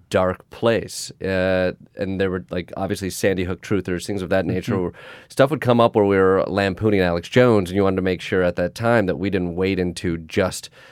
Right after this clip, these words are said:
Speaker 1: playing the bad guy, but creating more problems as opposed to more point of view. And so that was, that was a challenge. I think as we walked in,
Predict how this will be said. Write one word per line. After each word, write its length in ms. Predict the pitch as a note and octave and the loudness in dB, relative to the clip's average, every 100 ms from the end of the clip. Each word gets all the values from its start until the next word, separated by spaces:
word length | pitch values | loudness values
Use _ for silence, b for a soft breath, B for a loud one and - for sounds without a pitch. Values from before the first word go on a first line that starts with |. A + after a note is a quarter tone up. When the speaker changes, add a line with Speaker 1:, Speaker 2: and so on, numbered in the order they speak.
| B _ _ | B _ _
Speaker 1:
playing 300 | - A2+ G#2+ | 2 4 4
the 60 | F#2 | 0
bad 300 | F2+ F#2 F2 | 0 0 -2
guy, 240 | F2 F2+ | -2 -2
but 220 | E2 F2+ - - - - | -2 -6 -8 -20 -20 -14
creating 580 | - G#2+ F2 F2+ F#2 F#2 | -8 -6 -4 -4 -2 -4
more 520 | F#2 F2+ F2+ F2 E2+ - _ | -2 0 2 0 -2 -8 _
problems 460 | - F2 F#2+ A2 G#2 | 0 2 2 -2 -2
as 200 | - F2 | -4 -4
opposed 360 | - F2+ E2+ | -2 -2 -2
to 80 | F#2 | -4
more 180 | E2+ E2 | -2 -2
point 240 | - F2+ | 0 -2
of 80 | D#2+ | -2
view. 340 | E2+ F2 B2+ C3+ B | -2 -2 -2 -4 B
And 100 | - | -2
so 60 | C#3+ | 4
that 160 | D3 F3 | 6 6
was, 180 | D#3 B B - _ _ _ | 2 B B -20 _ _ _
that 180 | C3+ F#3 | 2 4
was 280 | G2 D3+ A#2 | 2 2 2
a 160 | F2 - | -2 -4
challenge. 440 | - G#2 E2 F#2 G#2+ | -2 0 0 -2 -2
I 80 | G2+ | 0
think 180 | A#2 - | 0 0
as 260 | G2+ G#2+ | 2 4
we 100 | A2 | 4
walked 320 | A2+ F#2+ G2 G#2+ | 4 4 4 4
in, 300 | G#2+ A#2 | 4 2